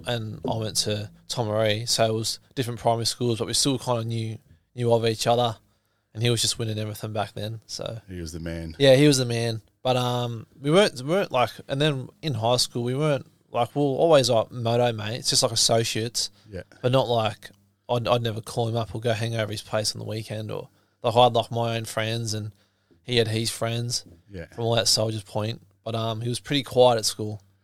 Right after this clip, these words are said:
Speaker 2: Yeah,
Speaker 1: Like,
Speaker 2: little
Speaker 1: super,
Speaker 2: mouse.
Speaker 1: yeah, super
Speaker 2: Yeah.
Speaker 1: quiet. But I think that's just from pure focus. Like, now, 'cause I'm,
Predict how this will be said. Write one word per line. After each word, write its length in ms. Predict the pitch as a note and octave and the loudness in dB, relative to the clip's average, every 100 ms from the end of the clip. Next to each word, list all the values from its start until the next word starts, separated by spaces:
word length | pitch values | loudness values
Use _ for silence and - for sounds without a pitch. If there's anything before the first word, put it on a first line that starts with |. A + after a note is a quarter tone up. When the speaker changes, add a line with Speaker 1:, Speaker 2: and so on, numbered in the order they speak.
| _ _ _ | _ _ _
Speaker 2:
Yeah, 100 | F#2 | -8
Speaker 1:
Like, 80 | E2 | -2
Speaker 2:
little 140 | A2 | 2
Speaker 1:
super, 300 | - C3+ A#2+ | 4 4 2
Speaker 2:
mouse. 300 | A#2 - - - | -2 -6 -10 -10
Speaker 1:
yeah, 240 | - B2+ A2 | 4 6 6
super 300 | - C3 F#2+ | 4 0 -2
Speaker 2:
Yeah. 60 | |
Speaker 1:
quiet. 340 | F2 A#2 G#2 G#2+ - - | 0 0 0 -6 -10 -2
But 80 | |
I 40 | A#2+ | 2
think 180 | F3 E3 | 2 2
that's 220 | D3 - | 2 2
just 200 | C3 - | 0 0
from 300 | - A#2+ A2 | 0 -2 -2
pure 260 | - A#2 A2 | -4 -2 -2
focus. 520 | - G#2+ G#2 G#2 - | 2 2 2 -4 0
Like, 180 | A2 G#2+ - - _ _ _ _ _ _ _ _ _ | 0 -2 -10 -20 _ _ _ _ _ _ _ _ _
now, 380 | - A#2+ B2+ B2 | -10 0 4 4
'cause 240 | A2+ B2 A2+ | 2 0 0
I'm, 260 | A#2+ B2 | 0 -2